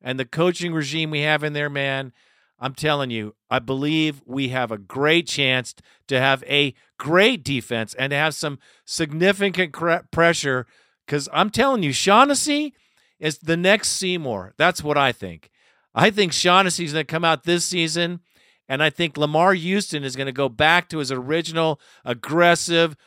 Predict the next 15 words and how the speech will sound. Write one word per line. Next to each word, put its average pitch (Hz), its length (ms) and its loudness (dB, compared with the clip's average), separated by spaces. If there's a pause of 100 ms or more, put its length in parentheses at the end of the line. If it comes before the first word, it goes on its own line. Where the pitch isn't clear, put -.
(120)
rip 156 260 -2
your 151 160 0
head 156 180 0
off, 156 260 4
gotta 156 220 0
be 139 140 -4
double 151 420 -2
team 151 320 -8
kind 135 220 -6
of 131 80 -6
guy, 139 200 2
because 135 420 -4 (240)
his 196 240 2
first 214 320 0
year, 233 300 0